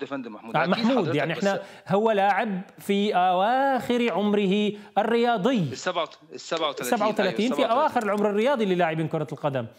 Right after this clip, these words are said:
Speaker 2: في آخر عمره الإنتاجي. لكن إذا بدنا ناخذه كمدر-، كمدرب، هو لم نجربه بعد.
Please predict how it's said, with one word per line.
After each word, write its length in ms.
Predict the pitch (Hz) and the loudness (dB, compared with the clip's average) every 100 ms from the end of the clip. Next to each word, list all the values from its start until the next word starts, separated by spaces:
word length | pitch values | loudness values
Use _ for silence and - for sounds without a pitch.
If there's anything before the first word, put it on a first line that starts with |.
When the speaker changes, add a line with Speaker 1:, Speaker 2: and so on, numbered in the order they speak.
| - - - | -20 -18 -4
Speaker 2:
في 100 | 214 | 0
آخر 320 | 311 - 240 | 0 0 0
عمره 240 | 233 220 | 2 2
الإنتاجي. 580 | 202 180 226 208 131 127 - - _ | 2 0 0 0 -2 -6 -8 -20 _
لكن 280 | 170 185 208 | -2 0 -2
إذا 260 | 226 196 196 | 0 0 0
بدنا 180 | 180 | 0
ناخذه 280 | 196 247 214 | 0 0 -2
كمدر-، 600 | 190 190 175 180 208 165 | 0 0 2 0 0 -4
كمدرب، 580 | - 185 175 208 170 165 160 - - _ | -2 0 2 0 0 -4 -6 -20 -20 _
هو 80 | 220 | 0
لم 200 | 254 320 | 0 0
نجربه 400 | 240 254 294 247 | 0 0 0 0
بعد. 280 | 277 277 | 0 0